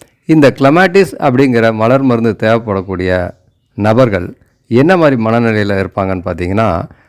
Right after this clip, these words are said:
கனவு உலகத்துல இருப்பாங்க. எப்போ பார்த்தாலும் ஏதாவது ஒரு விஷயத்த கனவு கண்டுக்கிட்டே இருப்பாங்க.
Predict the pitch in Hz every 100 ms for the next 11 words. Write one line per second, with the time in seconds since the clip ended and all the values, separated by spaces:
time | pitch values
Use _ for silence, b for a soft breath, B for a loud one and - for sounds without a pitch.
0 | b b - 135 180 170 131 113 92 107
1 | 120 85 85 82 - _ _ _ _ _
2 | _ _ _ _ 107 107 127 117 107 110
3 | 110 139 110 104 110 120 139 139 127 101
4 | 95 117 98 127 123 104 113 104 98 98
5 | 98 95 87 85 82